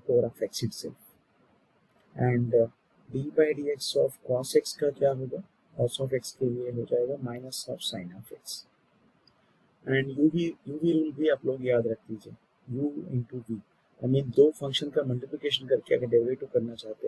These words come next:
हैं तो फर्स्ट फंक्शन को छोड़ के सेकंड फंक्शन का डेरिवेटिव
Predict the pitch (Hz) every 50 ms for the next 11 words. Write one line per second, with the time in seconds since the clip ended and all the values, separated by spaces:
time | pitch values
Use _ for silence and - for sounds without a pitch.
0 | 104 107 123 151 185 - _ _ _ _ _ _ - - 131 - - 131 127 -
1 | - - 156 151 151 - - 156 147 - 151 147 - - 143 139 139 - - 151
2 | 143 - 127 120 - 127 123 - 127 123 - - 123 120 - 131 117 123 123 123
3 | 131 127 - -